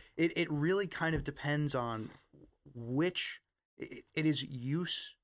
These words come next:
it, it's worth taking the time, it's a useful exercise when we're thinking about how something good happens from God to a people, whether that's his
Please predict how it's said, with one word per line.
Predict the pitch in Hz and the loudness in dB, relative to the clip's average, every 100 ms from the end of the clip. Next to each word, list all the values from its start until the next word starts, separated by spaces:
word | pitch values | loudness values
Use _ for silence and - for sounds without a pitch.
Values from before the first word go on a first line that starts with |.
| _ - | _ -6
it, | 143 - | -6 -4
it's | 135 - | -8 -8
worth | 117 131 196 214 - | -6 -2 -2 -4 -6
taking | 151 143 160 | -6 -2 -2
the | 151 | -2
time, | 151 95 92 | -4 -6 -4
it's | 95 | -6
a | 95 | -4
useful | 113 180 - 131 | -2 -2 0 0
exercise | 104 - 98 101 92 90 - _ _ - | 0 -4 -6 -4 -4 -6 -10 _ _ -6
when | 113 | -2
we're | 117 | -2
thinking | - - 214 220 170 | -4 -8 -6 -4 -4
about | 120 107 - | -2 -2 -2
how | - 139 151 151 151 _ _ | -4 -2 -2 -4 -6 _ _
something | - 151 160 160 127 107 104 - | -4 -2 -2 -2 -2 -6 -12 -6
good | 123 123 104 92 92 - - | 0 2 2 -2 -6 -12 -8
happens | 123 107 101 85 85 | -4 -4 -4 -8 -10
from | - - 98 98 | -8 -8 -8 -6
God | 107 104 95 92 - | -4 -2 -4 -6 -8
to | 107 98 101 | -6 -6 -8
a | |
people, | - 107 - | -10 -10 -8
whether | 107 107 120 | -4 -2 0
that's | 113 - | -2 -2
his | 107 | -6